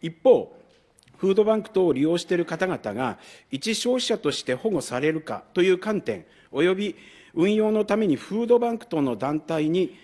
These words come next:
煩雑な作業を大量に求め、まあ、その作業に追われることで、えー、結局は受益者全体の享受する福祉サービスが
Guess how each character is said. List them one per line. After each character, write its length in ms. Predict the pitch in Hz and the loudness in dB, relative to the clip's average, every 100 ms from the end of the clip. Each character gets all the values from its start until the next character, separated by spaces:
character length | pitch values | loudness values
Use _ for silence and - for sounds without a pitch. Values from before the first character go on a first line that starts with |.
| - | -20
煩 320 | - 165 220 | -4 -2 -2
雑 260 | 226 233 233 | -2 -4 -2
な 120 | 196 | -4
作 200 | - 180 | -2 -2
業 220 | 160 127 | 0 0
を 40 | 107 | -4
大 300 | - 147 214 | -6 -4 -2
量 200 | 240 233 | 2 2
に 100 | 226 | 2
求 260 | 208 208 | 0 0
め、 220 | 185 110 - - _ | 0 -2 -6 -20 _
ま 100 | - | -8
あ、 20 | 139 | -2
そ 160 | 170 | 0
の 120 | 180 175 | 0 0
作 180 | 208 | 0
業 140 | 190 143 | 2 2
に 120 | 135 | 2
追 80 | 120 | 2
わ 100 | 165 | 2
れ 100 | 208 | 2
る 80 | 202 | 0
こ 120 | 202 | 0
と 140 | 208 | 2
で、 200 | 139 107 - - - | 2 0 -8 -20 -2
え 180 | 131 | 0
ー、 40 | 131 | 0
結 200 | 147 139 | -4 -2
局 200 | 226 226 | 0 2
は 120 | 160 | 0
受 180 | 110 156 | 2 -2
益 120 | 160 | -2
者 140 | - 110 | -4 -2
全 240 | 117 151 | -2 0
体 200 | 165 165 | 0 2
の 200 | 170 165 - | 2 -2 -6
享 180 | - 208 | 2 2
受 140 | 139 | 2
す 180 | 110 - | -6 -6
る 200 | 131 131 - | -4 -4 -8
福 160 | _ 202 | _ -6
祉 40 | |
サ 200 | 190 220 | -4 2
ー 60 | 202 | 0
ビ 80 | 123 | 0
ス 160 | - | -10
が 240 | 117 123 | -6 -6